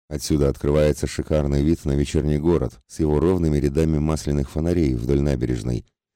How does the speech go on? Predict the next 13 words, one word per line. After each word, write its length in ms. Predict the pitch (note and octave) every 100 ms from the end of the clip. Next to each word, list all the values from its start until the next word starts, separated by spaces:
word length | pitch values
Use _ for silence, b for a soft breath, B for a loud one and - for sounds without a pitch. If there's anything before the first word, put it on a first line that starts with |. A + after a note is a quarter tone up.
| _
и 80 | -
праздничными 600 | B2+ A2+ G2 F#2+ - F#2
фейерверками, 760 | F2 G2 F#2+ D2+ A#1+ C2 C2+ - _ _ _ _
сверкающими 680 | - C#2+ - C#2+ C2+ C#2 C2+
то 140 | C#2
тут, 240 | C2 C#2+ -
то 100 | C2
там 220 | - E2
в 80 | -
карабкающихся 840 | D#2 F2 - E2 - D#2+ - D2+
в 60 | C2+
гору 280 | D#2 F2
кварталах 560 | - C#2+ B1 C#2+ D2 -